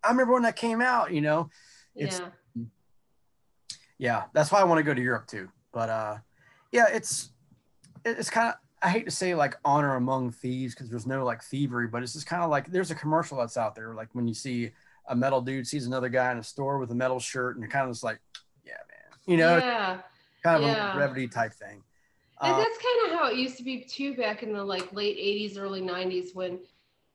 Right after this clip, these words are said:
Speaker 2: you know, that was before, like, alternative was, like, mainstream. And so if you were one of the weirdos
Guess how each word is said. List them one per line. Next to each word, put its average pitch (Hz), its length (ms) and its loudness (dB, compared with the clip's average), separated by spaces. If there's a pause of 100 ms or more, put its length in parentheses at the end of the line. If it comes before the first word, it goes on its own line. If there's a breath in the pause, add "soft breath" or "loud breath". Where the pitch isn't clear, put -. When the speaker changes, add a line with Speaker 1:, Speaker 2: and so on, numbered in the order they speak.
(320)
Speaker 2:
you 254 140 -2
know, 247 140 6
that 254 180 6
was 302 140 0
before, 311 340 -2
like, 262 220 2
alternative 220 800 -2
was, 196 320 -4 (320)
like, 190 260 -6
mainstream. 254 880 -2 (300 soft breath)
And 233 180 2
so 226 440 0
if 202 200 -2
you 262 140 -2
were 285 120 -2
one 269 160 2
of 247 80 2
the 214 100 0
weirdos 240 880 -2